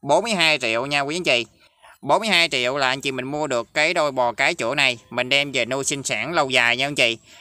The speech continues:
Bò này á, thì em bán về cho anh chị mình muốn khám lại lúc nào vẫn được nha. Đó, thì khi mà em giao tới á, thì anh chị mình có thể mình nhờ thú y đến mình thăm khám lại vẫn được nha anh chị. Em bao khám đàng hoàng cho anh chị một trăm phần trăm ha. Đó, bao chữa, bao lồi lú cho anh chị luôn nha.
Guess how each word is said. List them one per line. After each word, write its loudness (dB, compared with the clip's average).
Bò 4
này 4
á, 2
thì 2
em 0
bán 2
về 4
cho 0
anh -2
chị -2
mình -2
muốn -6
khám 0
lại 0
lúc -4
nào 2
vẫn -4
được -2
nha. 4
Đó, 4
thì 4
khi 0
mà 0
em -2
giao 4
tới 2
á, 4
thì 2
anh -2
chị -2
mình -4
có 0
thể 2
mình -4
nhờ 4
thú -2
y 0
đến 2
mình -8
thăm -2
khám 0
lại -2
vẫn -4
được 0
nha 0
anh -2
chị. 2
Em 2
bao 4
khám 0
đàng 0
hoàng 0
cho -4
anh -6
chị -8
một -8
trăm 2
phần -6
trăm 2
ha. 2
Đó, 4
bao 4
chữa, 0
bao 4
lồi 4
lú 0
cho -4
anh -4
chị -2
luôn -2
nha. 4